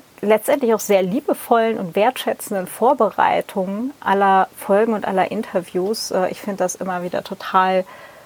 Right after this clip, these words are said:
faszinierend, aber ich verstehe auch absolut, warum es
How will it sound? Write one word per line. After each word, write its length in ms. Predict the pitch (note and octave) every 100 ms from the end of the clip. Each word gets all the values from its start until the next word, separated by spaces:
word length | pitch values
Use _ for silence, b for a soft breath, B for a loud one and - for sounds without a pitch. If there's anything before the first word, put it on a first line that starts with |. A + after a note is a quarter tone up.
| B
faszinierend, 920 | - G#3 - - G#3 G#3+ G3+ E3+ -
aber 260 | F3 F3+ -
ich 140 | F3+
verstehe 640 | - F#3+ - - G3+ A#3+ -
auch 260 | G3 G3+ - _
absolut, 640 | - - - B3 G3+ A#3+ - -
warum 360 | G#3 F#3 F#3+ G#3
es 260 | G3+ -